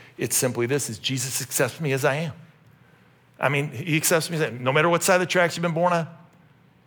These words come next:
no matter what the color of your skin is, no matter what your W two says, I mean, it, it doesn't matter, man. No matter what you did last night, like, like he, come on. I,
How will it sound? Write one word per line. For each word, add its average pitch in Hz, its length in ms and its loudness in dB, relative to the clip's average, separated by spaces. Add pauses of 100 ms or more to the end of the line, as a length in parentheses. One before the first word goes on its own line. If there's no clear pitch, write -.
no 123 80 0
matter 160 180 6
what 185 140 4
the - 40 -4
color 170 220 4
of 165 60 4
your 180 80 6
skin 180 340 4
is, 175 320 4 (560)
no 147 80 0
matter 170 180 8
what 190 200 6
your 165 100 2
W 180 300 6
two 185 240 2
says, 170 480 6 (680)
I - 80 4
mean, 170 200 4
it, 165 300 0
it 147 120 0
doesn't 165 340 2
matter, 156 380 2
man. 113 160 -2
No 147 100 2
matter 196 180 6
what 214 220 4
you 180 60 0
did 214 160 6
last 208 320 8
night, 226 320 6 (920)
like, 165 200 -2
like 156 160 -2
he, 202 240 -2 (360)
come - 160 2
on. 233 240 6 (840)
I, 170 240 2